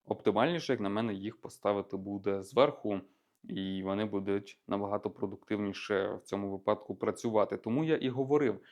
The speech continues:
що якщо тут у нас таке дизайнерське рішення, тут глуха панель, тут глуха панель, яке мені досить, ну, подобається, е, чесно скажу, м, дуже симпатично виглядає, то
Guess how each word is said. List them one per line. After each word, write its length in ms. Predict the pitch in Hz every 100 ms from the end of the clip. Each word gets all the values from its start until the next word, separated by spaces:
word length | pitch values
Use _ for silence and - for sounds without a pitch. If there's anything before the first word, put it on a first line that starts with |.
| - -
що 320 | - 110 107
якщо 420 | 110 - 143 135 - _ _
тут 200 | 160 143
у 20 |
нас 180 | 117 110
таке 240 | 113 117
дизайнерське 760 | 107 127 120 117 104 101 - 110
рішення, 520 | 104 98 104 98 98
тут 280 | - 185 180
глуха 300 | 147 165 160
панель, 320 | 151 143 135 113
тут 160 | - 170
глуха 300 | 139 143 139
панель, 280 | 131 123 120
яке 200 | 110 120
мені 200 | 117 117
досить, 320 | 120 120 110 117
ну, 240 | 123 104 104 -
подобається, 680 | 156 117 104 107 107 190 190 - - _
е, 220 | 131 127 123
чесно 380 | 135 127 131
скажу, 540 | 120 - 117 113 123 123 - - -
м, 220 | - 104
дуже 280 | 107 117 104
симпатично 600 | - 110 110 110 - 104
виглядає, 680 | 107 - 104 104 98 131 160 _ _ _
то 540 | 120 117 117 117 -